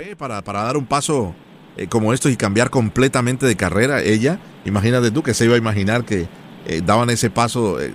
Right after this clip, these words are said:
de cambiar de enfermera. Eh, los enfermeros que los saludamos siempre aquí a todos y les agradecemos, son la primera línea de combate del coronavirus. ¿Quién, qué iba a imaginarse ella que iba a cambiar su, su camino,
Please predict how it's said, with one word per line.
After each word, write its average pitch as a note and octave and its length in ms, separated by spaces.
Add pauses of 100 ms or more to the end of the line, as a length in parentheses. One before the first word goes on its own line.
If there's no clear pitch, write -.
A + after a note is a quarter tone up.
(140)
de A#2 100
cambiar G2 360
de A#2 60
enfermera. A2 600 (380)
Eh, D#2 280
los E2+ 180
enfermeros F#2 460
que A2 80
los F#2+ 100
saludamos F#2+ 460
siempre A2 320
aquí G2+ 160
a G2 40
todos G2+ 300
y F#2+ 40
les F2 140
agradecemos, F2 540
son F#2+ 140
la G2 60
primera F#2 340
línea G2 240
de F2 100
combate E2 400
del F2+ 100
coronavirus. E2+ 560 (440)
¿Quién, A2 160
qué A#2 120
iba B2+ 120
a - 20
imaginarse A2 460
ella A#2 120
que A#2 120
iba A#2 100
a - 20
cambiar G#2+ 340
su, F#2+ 300 (100)
su - 220
camino, A#2 640